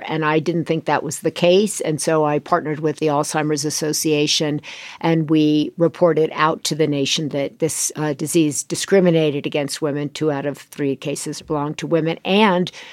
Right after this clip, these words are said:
two-thirds of the caregivers were also women. So this is a women's health disease. If you have it, if you don't have it, if you're a caregiver, if you're the one impacted. And we wanted to try to understand what is happening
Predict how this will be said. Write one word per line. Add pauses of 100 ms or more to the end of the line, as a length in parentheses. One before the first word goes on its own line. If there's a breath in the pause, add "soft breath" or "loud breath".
(160 loud breath)
two-thirds
of
the
caregivers (220 soft breath)
were
also
women.
So
this
is
a
women's
health
disease. (440 loud breath)
If
you
have
it,
if
you
don't
have
it,
if
you're
a
caregiver,
if
you're
the
one
impacted. (380 loud breath)
And
we
wanted
to
try
to
understand
what
is
happening